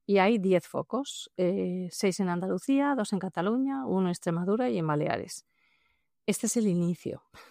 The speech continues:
este es el inicio. Eh, y quiero añadir que lamentablemente en humanos, por ejemplo en Extremadura, ya hay unos veinte casos confirmados y varias personas fallecidas. Y también en Andalucía. Así que, eh,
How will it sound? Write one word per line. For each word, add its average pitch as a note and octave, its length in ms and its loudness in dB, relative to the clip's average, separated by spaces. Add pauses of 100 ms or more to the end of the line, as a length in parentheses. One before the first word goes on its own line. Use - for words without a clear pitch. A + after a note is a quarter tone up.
(260)
este - 260 -6
es - 100 -8
el F3+ 100 -2
inicio. D#3 520 -6 (640)
Eh, F3+ 640 0
y F3 320 -2 (520)
quiero G3+ 180 4
añadir G#3 340 4
que A#3 80 0
lamentablemente F3 640 2
en G3 60 2
humanos, F#3+ 360 2
por F3+ 120 -2
ejemplo F3+ 240 -4
en F#3 40 -2
Extremadura, F#3+ 480 -2
ya F#3+ 140 0
hay E3+ 80 2
unos E3 220 -2
veinte F3 260 -2
casos F3+ 260 -4
confirmados F#3+ 560 -2
y C4+ 60 0
varias D#3+ 260 -2
personas G3 400 -6
fallecidas. F3+ 720 -4 (480)
Y G3+ 80 -6
también F3+ 280 2
en F#3 140 4
Andalucía. F3+ 720 -2 (720)
Así F3+ 220 -8
que, G3 340 2 (140)
eh, E3 420 -4